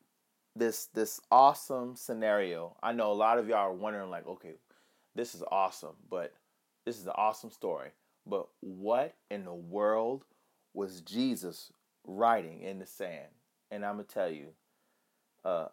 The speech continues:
I was pondering about this myself. I've pondered this all my life. I'm twenty, I'm, just so, so y'all know, I'm twenty-eight years old, about to turn twenty-nine next month. And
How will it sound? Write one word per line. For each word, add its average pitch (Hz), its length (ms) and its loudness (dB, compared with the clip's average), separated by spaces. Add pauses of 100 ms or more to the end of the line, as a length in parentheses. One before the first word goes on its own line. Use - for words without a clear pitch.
I 104 100 6
was 107 120 0
pondering 117 440 0
about 110 220 0
this 110 160 -8
myself. 117 520 -2 (100)
I've - 220 -2
pondered 107 280 -4
this 101 220 -10
all 110 180 -2
my 113 120 -6
life. 90 300 -4
I'm 165 140 -10
twenty, 127 400 -16
I'm, 110 240 -8 (360)
just 104 200 -10
so, 104 140 -4
so 104 180 -6
y'all 95 200 -4
know, 95 180 -6
I'm 92 180 -8
twenty-eight 104 460 -10
years 95 220 -8
old, 87 260 -6 (340)
about 95 240 -6
to - 60 -20
turn 92 220 -12
twenty-nine 98 600 -10
next 85 240 -18
month. 78 200 -14 (960)
And 104 420 -2